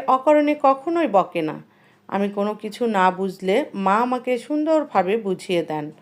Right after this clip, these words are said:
আমার খারাপ সময়ে মা সব সময় আমার পাশে থেকে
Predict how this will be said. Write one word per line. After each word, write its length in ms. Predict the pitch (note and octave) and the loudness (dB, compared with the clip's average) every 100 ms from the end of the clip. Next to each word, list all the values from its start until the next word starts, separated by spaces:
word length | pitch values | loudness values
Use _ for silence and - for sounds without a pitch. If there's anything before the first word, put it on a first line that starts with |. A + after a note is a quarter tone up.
| _ _ _ _ _ _ - | _ _ _ _ _ _ -6
আমার 240 | F3 F3 | -2 -2
খারাপ 320 | F3 F#3 F3 E3+ | 0 0 0 -2
সময়ে 380 | - F#3 F3+ F#3 | -8 -2 0 0
মা 140 | F#3 F3 | -2 -4
সব 240 | - C4+ | -4 -6
সময় 340 | C4+ - C4 G#3+ | -6 -6 -2 0
আমার 240 | F3+ F3 | 2 0
পাশে 340 | E3 E3 D#3 F3+ | 0 -4 -4 -10
থেকে 360 | - F3 G#3 | -8 -6 -2